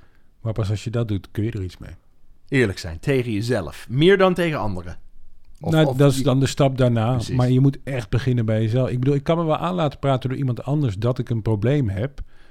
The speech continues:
Speaker 1: Maar zolang ik dat zelf niet zie, heb ik geen probleem.
Speaker 2: Ja. Kun je het ook zien en, en nog steeds niet eerlijk zijn met jezelf? Ik zie het wel, maar ik negeer het. Dat, is dat mogelijk?
Speaker 1: Ja, en zolang je dat doet,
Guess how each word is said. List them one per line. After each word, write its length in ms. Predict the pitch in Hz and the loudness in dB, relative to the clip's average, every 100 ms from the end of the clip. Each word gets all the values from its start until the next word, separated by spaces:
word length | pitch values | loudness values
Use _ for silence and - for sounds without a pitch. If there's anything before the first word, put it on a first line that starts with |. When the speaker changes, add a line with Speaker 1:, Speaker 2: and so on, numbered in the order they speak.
| - | -8
Speaker 1:
Maar 120 | 110 | -6
zolang 220 | - 123 | -2 -2
ik 60 | 113 | 0
dat 160 | 110 | -2
zelf 260 | - 131 101 | -2 -2 0
niet 200 | 113 104 | -4 -4
zie, 220 | 147 113 | -4 -2
heb 180 | 90 95 | -4 -6
ik 100 | 101 | -8
geen 220 | 101 101 | -6 -6
probleem. 420 | 101 113 127 113 90 | -4 -2 -2 -2 -4
Speaker 2:
Ja. 160 | 85 - - - - - - - | -10 -14 -20 -20 -20 -20 -20 -6
Kun 140 | - | 2
je 60 | 160 | 4
het 120 | 147 | 4
ook 140 | 143 - | 2 0
zien 480 | - 165 170 175 | 2 4 4 2
en, 340 | - 143 135 131 | -2 -4 -2 -2
en 140 | 135 | -2
nog 180 | 131 120 | -2 -4
steeds 640 | - 147 147 139 - - - _ _ _ - - - - | -2 0 0 -2 -8 -10 -18 _ _ _ -20 -20 -20 -12
niet 400 | 101 123 143 - | -2 6 6 6
eerlijk 280 | 139 147 147 | 2 -2 -2
zijn 200 | 156 165 | -4 -4
met 120 | 160 | 0
jezelf? 380 | 151 156 175 - | 4 6 6 4
Ik 140 | - | 0
zie 200 | - 226 | -2 -2
het 100 | 220 | -2
wel, 220 | 208 220 | 0 2
maar 160 | 196 180 | 4 2
ik 80 | 160 | 0
negeer 400 | 151 - 160 87 | -6 -2 -2 -2
het. 200 | 85 - | -8 -8
Dat, 180 | 143 - | -8 -6
is 160 | 131 | -4
dat 140 | - 147 | -2 0
mogelijk? 480 | 151 160 165 - - - | -2 -2 -6 -14 -18 -6
Speaker 1:
Ja, 460 | 170 202 170 160 156 - - | 0 2 0 -2 -6 -10 -4
en 120 | 135 | -4
zolang 300 | - 143 127 | 2 4 4
je 80 | 117 | 4
dat 220 | 147 139 | 2 4
doet, 320 | 113 - - | 2 0 -8